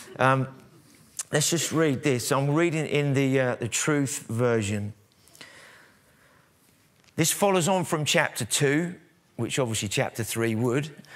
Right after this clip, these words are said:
Um, but Kevin, uh, Pastor Kevin, who leads Burgess Hill, he, he brought a brilliant message a couple of weeks ago, fantastic message, summarising some of what's in chapter two.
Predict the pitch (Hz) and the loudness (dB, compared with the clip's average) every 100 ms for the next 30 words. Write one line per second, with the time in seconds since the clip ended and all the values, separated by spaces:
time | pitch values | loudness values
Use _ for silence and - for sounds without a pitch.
0 | - - - - 131 127 131 127 - - | -20 -20 -12 2 4 4 2 -4 -10 -20
1 | - 139 156 - - - 202 190 180 165 | -4 0 0 -2 -8 -2 0 2 2 2
2 | 160 151 - 165 - 151 175 160 151 - | 2 2 2 0 0 -2 2 2 0 0
3 | 147 151 117 156 147 131 131 147 143 160 | 2 2 2 0 0 0 0 0 0 -2
4 | - 185 185 175 151 139 - 175 180 170 | 0 0 0 0 0 -2 -6 -4 -2 -2
5 | 131 127 123 127 156 147 139 139 135 127 | -2 -2 -2 -2 0 0 0 0 0 -2
6 | 117 107 107 117 - 143 135 - 147 - | -2 0 -2 -2 -2 -2 0 -2 -2 -2
7 | 131 123 117 - 101 - - - - - | -4 -2 -2 -4 -6 -8 -14 -16 -16 -16
8 | - - - - - _ - - 175 185 | -16 -16 -18 -20 -20 _ -4 2 4 4
9 | 180 175 147 165 156 - - 165 147 156 | 6 4 4 2 0 0 0 2 2 2
10 | - 147 139 - 143 - 113 - 151 110 | 2 -2 0 2 0 0 -6 -2 0 0
11 | 110 | -4